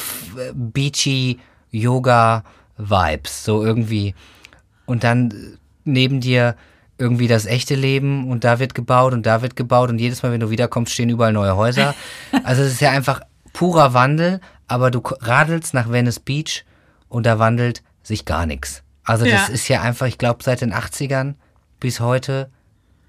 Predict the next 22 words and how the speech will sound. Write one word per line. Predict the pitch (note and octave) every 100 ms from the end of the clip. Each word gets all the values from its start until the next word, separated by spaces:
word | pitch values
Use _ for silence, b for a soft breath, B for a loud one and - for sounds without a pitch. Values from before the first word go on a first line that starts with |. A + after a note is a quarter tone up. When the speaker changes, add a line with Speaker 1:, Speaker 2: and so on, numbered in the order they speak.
| _ _ _ _
Speaker 1:
das, | A#2+ A#2+ -
warum | A2+ G#2 A2
Leute | G#2+ G#2+ A2
nach | G#2+ G2+
Venice | G#2+ G#2
Beach | - C#3 -
fahren. | - D2+ D#2+ D#2+
Speaker 2:
Es | -
ist | D#4 -
auch | B3+ B3
immer | A#3+ C#4 A#3
noch, | G#3
ich | G3+
war | B3+
tatsächlich | B3 A#3 A#3+ B3 - B B
dieses | A#3+ C4+ C4+
Jahr | A#3 A3 A3+
im | G#3+ G#3+
Frühjahr | - C4 A#3 F#3
noch | F#3
mal | G3 F3+
da | F3 E3 F3+